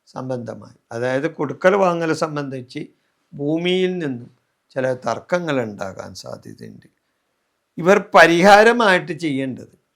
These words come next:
അതായത് ഈ അത്തം നക്ഷത്രക്കാർ പരിഹാരമായിട്ട് ചെയ്യേണ്ടത് ശാസ്താവിനെ പ്രീതിപ്പെടുത്തി മുന്നോട്ട് പോകണം. ഹനുമാൻ പ്രീതി നേടാം, ഹനുമാന്റെ പ്രീതി നേടുന്നത് നല്ലതാണ്.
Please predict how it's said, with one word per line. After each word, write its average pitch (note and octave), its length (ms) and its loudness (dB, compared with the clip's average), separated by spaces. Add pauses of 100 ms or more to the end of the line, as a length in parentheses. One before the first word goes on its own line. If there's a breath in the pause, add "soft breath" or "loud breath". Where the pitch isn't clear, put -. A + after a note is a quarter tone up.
(280)
അതായത് D3 480 4 (180)
ഈ D3+ 140 0
അത്തം D#3 400 0
നക്ഷത്രക്കാർ C3 800 -2 (600)
പരിഹാരമായിട്ട് E3+ 880 4
ചെയ്യേണ്ടത് A2+ 720 -10 (340)
ശാസ്താവിനെ D#3+ 880 4
പ്രീതിപ്പെടുത്തി D#3 800 -4
മുന്നോട്ട് A2+ 640 -14
പോകണം. - 240 -20 (280)
ഹനുമാൻ G#3+ 800 4
പ്രീതി D#3+ 280 -2
നേടാം, A#2+ 480 -6 (680)
ഹനുമാന്റെ F3+ 520 2
പ്രീതി E3 380 0
നേടുന്നത് C3 560 -4
നല്ലതാണ്. - 360 -12